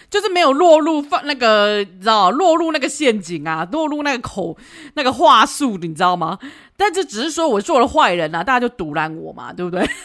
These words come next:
<laughs> 可是我觉得我非常的值得，因为这个的那个，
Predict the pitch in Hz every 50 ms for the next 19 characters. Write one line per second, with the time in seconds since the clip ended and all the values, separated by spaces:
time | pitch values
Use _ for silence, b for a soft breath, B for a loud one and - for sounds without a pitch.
0 | - - - _ - - 466 370 - _ - 262 247 427 415 - 240 - 262 277
1 | 277 262 208 196 196 311 294 269 240 226 220 220 - - 160 180 202 196 214 175
2 | 160 165 202 233 262 262 214 262 247 208 190 185 180 180 175 170 160 - - 180
3 | 170 175 170 160 147 208 214 190 185 170 165 165 160 160 165